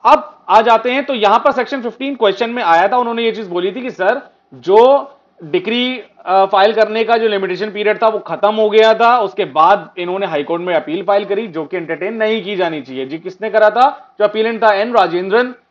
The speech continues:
जो थे, अ, who is, अ, who is appellant in the Supreme Court of India, उन्होंने ये contention raise किया था। नेक्स्ट प्रोविजन इज आर्टिकल वन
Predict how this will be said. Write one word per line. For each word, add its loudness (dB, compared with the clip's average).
जो -2
थे, 0
अ, -4
who 2
is, -4
अ, 4
who 2
is 2
appellant -2
in -2
the 2
Supreme -8
Court 2
of 0
India, -6
उन्होंने -4
ये -6
contention -6
raise -8
किया -10
था। -20
नेक्स्ट -2
प्रोविजन -2
इज -2
आर्टिकल 0
वन -2